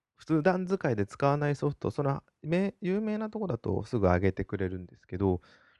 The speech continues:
あくまで自分だけが使う、あまり、自分だけじゃないんですけど、すごい古いけど、なんとか動いてくれてるマイナーなソフトを使ったりもするんで、そういう時に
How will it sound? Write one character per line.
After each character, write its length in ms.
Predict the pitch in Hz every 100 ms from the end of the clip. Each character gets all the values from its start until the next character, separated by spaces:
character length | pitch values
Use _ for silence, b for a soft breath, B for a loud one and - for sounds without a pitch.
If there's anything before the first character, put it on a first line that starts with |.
| b _
あ 100 | -
く 100 | -
ま 80 | 117
で 80 | 92
自 180 | 90 101
分 280 | 131 160 165
だ 160 | 165
け 100 | 180
が 140 | 151 95
使 320 | - - 98
う、 160 | 95 -
あ 100 | 107
ま 120 | 127
り、 120 | 123 -
自 140 | 95
分 80 | 120
だ 80 | 135
け 140 | -
じ 60 | 90
ゃ 40 |
な 80 | 95
い 40 |
ん 40 | 104
で 40 |
す 40 | -
け 120 | 92
ど、 200 | 87 - _ _ b b b b b _
す 80 | 104
ご 140 | 113 180
い 40 |
古 320 | - 117 143
い 60 | 131
け 120 | 107
ど、 80 | 92
な 140 | 107
ん 60 | 139
と 120 | 135
か 80 | 98
動 200 | 101 113
い 40 |
て 100 | 90
く 100 | -
れ 100 | 90
て 140 | - 92
る 140 | 90
マ 180 | 98 107
イ 60 |
ナ 140 | 110 107
ー 20 |
な 100 | 107
ソ 120 | 107 104
フ 60 |
ト 80 | -
を 80 | 87
使 180 | - -
っ 60 |
た 160 | - 95
り 60 | 92
も 140 | 87
す 180 | - 80
る 100 | 85
ん 100 | 87
で、 180 | 87 87
そ 160 | -
う 20 | 131
い 20 |
う 40 |
時 240 | 156 - 101
に 260 | 98 92